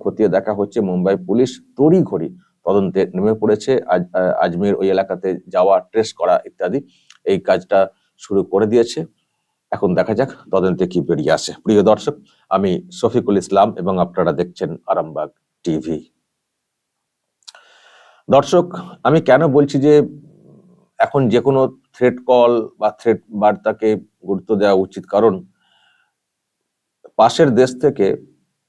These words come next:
খুবই উস্কানিমূলক সব ব্যাপার আসছে। আর পাশের দেশ থেকে উস্কানি দিলে যেটা হয়, আমাদের দেশে কিছু লোক আছে,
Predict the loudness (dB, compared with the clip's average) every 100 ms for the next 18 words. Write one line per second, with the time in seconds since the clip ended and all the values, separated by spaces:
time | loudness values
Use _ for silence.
0 | _ -6 2 4 4 0 -12 -20 _ _
1 | _ -4 -2 0 2 2 2 2 0 2
2 | 2 0 -2 -4 -10 -20 _ _ _ _
3 | _ _ -20 _ _ _ 4 4 4 0
4 | -2 -8 -20 -4 0 2 2 4 2 2
5 | 0 0 0 -2 0 0 2 2 4 6
6 | 6 2 -6 -10 -6 0 0 0 2 4
7 | 4 -2 -10 -6 0 0 2 -2 0 0
8 | 0 -2 _ _ _ _ _ _ _ _
9 | _ _ _ _ _ _ _ _ _ _
10 | _ -4 2 2 2 2 2